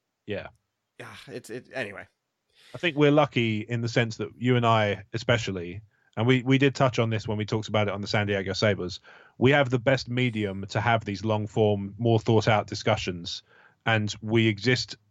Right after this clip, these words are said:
Speaker 1: simultaneously on the medium that has possibly the worst forum for these things, which is Twitter,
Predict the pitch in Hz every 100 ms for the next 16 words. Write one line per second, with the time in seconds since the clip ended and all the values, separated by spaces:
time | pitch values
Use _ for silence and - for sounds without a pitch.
0 | _ - 127 113 156 165 113 101 98 104
1 | 110 107 104 113 113 107 101 101 95 104
2 | 104 - 120 107 107 101 98 139 135 -
3 | 107 95 90 95 92 - 95 92 90 -
4 | - - - 95